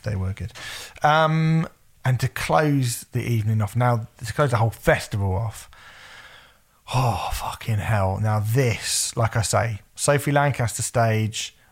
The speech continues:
I don't think I've seen a band, like, bands have headlined it before. No band has come on and put on a big show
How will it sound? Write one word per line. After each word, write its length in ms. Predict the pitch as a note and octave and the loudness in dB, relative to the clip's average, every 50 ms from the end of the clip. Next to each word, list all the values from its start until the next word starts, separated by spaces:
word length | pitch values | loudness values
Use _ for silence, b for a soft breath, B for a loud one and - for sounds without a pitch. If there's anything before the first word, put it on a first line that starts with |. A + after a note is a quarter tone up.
| b b b _ _ _ _ _ - - | b b b _ _ _ _ _ -2 0
I 200 | A#2+ C3 C3+ C3+ | 2 4 4 4
don't 200 | C3 B2 A#2+ - | 4 2 0 -2
think 380 | - - B2 A#2 A2+ - - | -2 0 0 0 0 -2 -4
I've 180 | A2+ A2 A2 - | -4 -2 -2 -2
seen 240 | - - G#2+ G#2 G2+ | -2 -2 -2 0 -2
a 60 | G2 | -2
band, 480 | - G#2 G2 F#2+ G2 G2 G2 F#2+ - | -2 -2 -2 0 0 -2 -2 -4 -4
like, 380 | A2 G#2+ G#2+ B2+ C3 D3 E3+ - | -4 -4 -4 -4 -6 -8 -4 0
bands 200 | - F3+ F3+ E3 | 0 2 2 2
have 80 | C3+ A2+ | 0 0
headlined 360 | F#2 C3 A#2+ A2+ A2+ G#2+ G#2 G2+ | 0 0 0 2 0 0 0 -2
it 60 | - | -4
before. 420 | A2 G#2 - G2+ G2 G2 G2+ - _ _ b b b b b b b b - | -6 -6 -4 -2 -2 -2 -2 -4 _ _ b b b b b b b b 0
No 220 | B2 C3 C3+ C3+ | 2 4 4 4
band 280 | A#2 - A#2 A#2 A2 G2 | 4 4 2 2 2 0
has 100 | G#2+ - | -4 -6
come 240 | - - A2+ G#2+ G#2+ | -6 -2 -2 0 0
on 300 | G#2 G2+ G2 G2 G2 F#2+ - | 2 2 0 0 -2 -2 -4
and 140 | G2+ G2+ - | -2 0 0
put 160 | - - - | 0 0 0
on 40 | G#2+ | -2
a 40 | G2+ | -4
big 180 | F#2+ G#2 F#2+ - | -4 -4 -6 -6
show 440 | - - G#2+ G2 F#2+ F#2+ F#2+ G2 | -6 -4 -4 -2 -2 -2 -2 -4